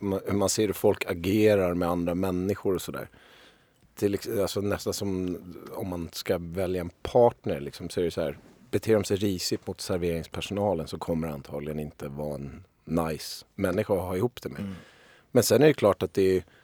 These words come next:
Speaker 1: det är skitviktigt att hänga med folk som är smartare, och det är skitviktigt att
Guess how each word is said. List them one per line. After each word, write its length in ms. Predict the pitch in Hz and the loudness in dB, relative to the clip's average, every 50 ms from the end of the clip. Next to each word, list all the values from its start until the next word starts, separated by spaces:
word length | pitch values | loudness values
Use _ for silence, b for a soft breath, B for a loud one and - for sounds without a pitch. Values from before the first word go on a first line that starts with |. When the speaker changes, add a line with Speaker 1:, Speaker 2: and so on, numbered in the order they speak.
| b b b _ | b b b _
Speaker 1:
det 80 | 131 | 2
är 40 | 123 | 4
skitviktigt 640 | - - 143 123 - - 127 - - - - - | 8 8 8 6 8 6 4 4 4 -2 0 2
att 60 | 131 113 | 4 6
hänga 200 | 113 117 113 107 | 8 8 8 8
med 120 | 104 - | 6 6
folk 200 | - 110 98 - | 4 4 4 4
som 100 | - 101 | 2 0
är 40 | 92 | 0
smartare, 720 | - - 120 117 110 98 - - 117 117 127 127 131 131 | 4 8 10 10 10 10 8 6 8 10 10 10 8 8
och 220 | - - 117 113 110 | 4 2 -2 2 4
det 80 | 113 | 4
är 200 | 110 107 107 107 | 4 4 4 2
skitviktigt 680 | - - 123 107 98 - - 110 - - - 101 - - | 2 2 2 2 2 0 -2 -2 -2 0 -4 -4 0 0
att 220 | 90 85 - - | 0 -2 -2 -8